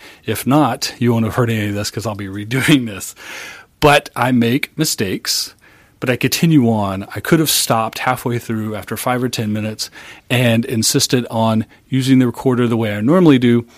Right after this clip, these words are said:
but it's more important to catch this authentic moment.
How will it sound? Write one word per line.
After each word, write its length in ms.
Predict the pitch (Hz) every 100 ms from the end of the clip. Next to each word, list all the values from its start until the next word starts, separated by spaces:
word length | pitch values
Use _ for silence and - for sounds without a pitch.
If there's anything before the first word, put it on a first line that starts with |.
| _ _
but 140 | 117
it's 180 | 104 -
more 380 | 123 151 175 196
important 480 | 135 - 160 156 139
to 140 | -
catch 500 | - - 151 160 -
this 220 | - 147
authentic 560 | 120 - 131 - 123 - _
moment. 560 | 110 98 85 78 -